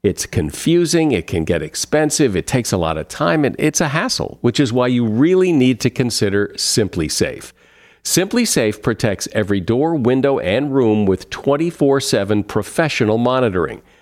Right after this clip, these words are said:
and they make it easy. There's no contract, no hidden fees, and no fine print.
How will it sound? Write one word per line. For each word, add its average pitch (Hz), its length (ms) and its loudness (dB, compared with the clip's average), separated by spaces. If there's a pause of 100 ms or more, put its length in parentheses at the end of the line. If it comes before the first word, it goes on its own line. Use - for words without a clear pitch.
(160)
and 131 120 2
they 139 120 2
make 156 200 2
it 170 120 0
easy. 185 400 -4 (180)
There's 82 200 -2
no 73 100 -4
contract, 175 680 -2
no 180 140 0
hidden 85 260 -2
fees, 180 540 -2
and 113 180 0
no 90 160 2
fine 82 380 -4
print. 76 400 -6